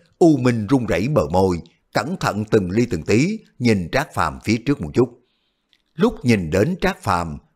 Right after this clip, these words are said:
khóe miệng của hắn lộ ra một nụ cười tà, như có như không, liền dường như là nhìn thấy tràng cảnh lúc Giảng Phàm bỏ mình. Bất giác lập tức lộn nhào nằm xuống bên người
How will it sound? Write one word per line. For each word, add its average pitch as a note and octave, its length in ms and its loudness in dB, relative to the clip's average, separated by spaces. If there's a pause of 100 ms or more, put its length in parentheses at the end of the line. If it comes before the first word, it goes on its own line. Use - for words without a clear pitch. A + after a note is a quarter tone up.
khóe C3+ 260 0
miệng F2+ 280 0
của B2 100 -2
hắn C#3 320 -2 (140)
lộ G2+ 320 4
ra A#2+ 140 2
một G2 200 -2
nụ F#2 300 -2
cười F2+ 180 0
tà, E2 360 -4 (360)
như A#2+ 220 4
có B2 300 0
như A#2 120 2
không, F#2+ 360 -2 (480)
liền B2 420 4
dường A2+ 220 6
như E3 180 6
là G#2 100 0
nhìn F#2+ 280 0
thấy D#3+ 320 0
tràng F2 260 0
cảnh G2 320 -2 (180)
lúc E3 200 2 (140)
Giảng G#2 200 0
Phàm E2+ 320 -2
bỏ F2+ 160 4
mình. F2+ 240 0 (680)
Bất B2+ 180 0 (120)
giác E3 280 0
lập G2 280 -4
tức G3 160 4 (220)
lộn A2 320 2
nhào F#2+ 500 0
nằm A2+ 260 -2
xuống F#3 320 2
bên D3 200 2
người F#2 220 2